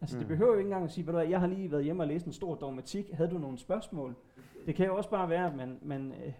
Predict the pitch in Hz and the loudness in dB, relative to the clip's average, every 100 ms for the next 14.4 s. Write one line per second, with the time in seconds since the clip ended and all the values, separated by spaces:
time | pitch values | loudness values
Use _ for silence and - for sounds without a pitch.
0 | - 143 143 131 131 131 107 165 - _ | -12 -10 -8 -6 -6 -8 -10 -12 -16 _
1 | _ _ _ _ - 151 170 196 156 165 | _ _ _ _ -6 -2 0 -2 -2 -4
2 | 240 233 139 - 156 160 156 147 156 160 | -2 -4 -6 -6 -6 -4 -4 -4 -4 -4
3 | 147 135 139 151 151 143 127 127 160 185 | -2 -4 -6 -6 -4 -4 -4 -4 -6 -8
4 | 170 202 123 - _ 127 107 98 - _ | -8 -8 -8 -12 _ -14 -12 -14 -20 _
5 | - - - 160 151 190 - 170 180 180 | 2 2 4 0 -2 -4 -2 0 2 2
6 | 196 143 139 139 185 131 - 180 202 208 | 2 2 2 2 -2 -2 -2 0 2 0
7 | - - 139 127 117 120 - _ _ _ | -2 -4 0 0 0 -4 -8 _ _ _
8 | _ - - - 160 - - 143 147 202 | _ -20 -20 -20 -20 -14 -6 -4 -2 0
9 | 202 107 117 127 123 135 170 160 120 131 | 0 0 0 0 0 -2 -2 -4 -4 -4
10 | 139 - 143 123 - 143 147 135 123 - | -6 -4 -4 -6 -10 -8 -6 -4 -8 -8
11 | 147 143 165 139 - - 117 98 - _ | -12 -10 -8 -8 -10 -14 -14 -14 -18 _
12 | - 139 127 120 117 117 117 - _ _ | -4 0 2 2 0 -4 -10 -18 _ _
13 | _ _ _ _ _ _ _ _ _ _ | _ _ _ _ _ _ _ _ _ _
14 | _ _ 175 | _ _ 2